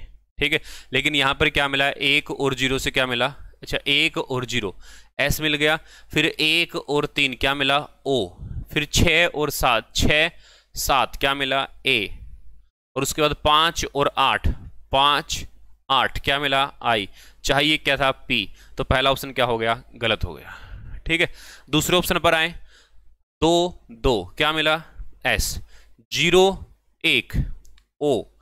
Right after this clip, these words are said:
पाँच पाँच ए, छः छः क्या मिला? पी। एस ओ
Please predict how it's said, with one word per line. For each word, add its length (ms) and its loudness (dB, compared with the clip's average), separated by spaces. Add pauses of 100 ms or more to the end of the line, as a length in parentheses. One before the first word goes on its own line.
(460)
पाँच 500 2 (540)
पाँच 460 0 (540)
ए, 240 0 (720)
छः 460 4 (600)
छः 340 2 (140)
क्या 140 0
मिला? 220 0
पी। 340 -4 (420)
एस 280 -2
ओ 280 0